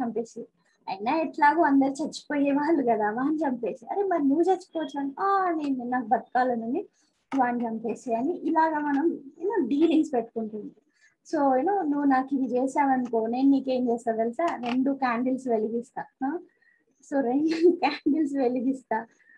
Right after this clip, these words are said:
అని చెప్పి. అరే గురుదేవ్ అంటున్నారు, "కనీసం నువ్వు నాకు ఇన్ని కోట్ల, you know, business offer ఇస్తే కనీసం ఫైవ్ పర్సెంట్ ఇస్తా" అని కూడా అనట్లేదు మనం. You know,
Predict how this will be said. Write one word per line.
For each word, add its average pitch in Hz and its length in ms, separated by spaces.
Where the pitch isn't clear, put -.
అని 247 200
చెప్పి. 208 240
అరే 233 460
గురుదేవ్ 269 340
అంటున్నారు, 262 400
"కనీసం 311 540
నువ్వు 311 160
నాకు 285 300
ఇన్ని 269 420
కోట్ల, 240 640
you 262 120
know, 262 140
business 269 480
offer 233 320
ఇస్తే 202 320
కనీసం 269 420
ఫైవ్ 233 480
పర్సెంట్ 302 400
ఇస్తా" 277 320
అని 240 160
కూడా 339 220
అనట్లేదు 277 560
మనం. 208 240
You 254 100
know, 392 120